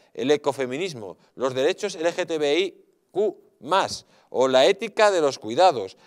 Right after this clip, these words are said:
Han desaparecido las asignaturas de filosofía y la enseñanza de la cronología de la historia,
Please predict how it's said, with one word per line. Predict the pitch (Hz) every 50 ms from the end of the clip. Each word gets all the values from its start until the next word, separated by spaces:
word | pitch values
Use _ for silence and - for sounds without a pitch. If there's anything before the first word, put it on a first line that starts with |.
| _ _
Han | - 127 151 175
desaparecido | 180 - 190 - 165 151 143 160 180 180 196
las | 175 151 143
asignaturas | 151 127 - 131 127 120 - 160 175 175
de | 151 143
filosofía | 123 135 117 113 110 110 98 - 156 170 160 113 92 - _ _ _ _
y | -
la | 117 135
enseñanza | 135 - 135 123 143 170 185 - 196 190
de | 175 170
la | 170 175 185 175 - _ _ _ _ _
cronología | - 120 123 123 120 120 120 113 - 170 180 196 196 185
de | 147 156 147
la | 127
historia, | 110 107 - - 165 180 175 143 117 98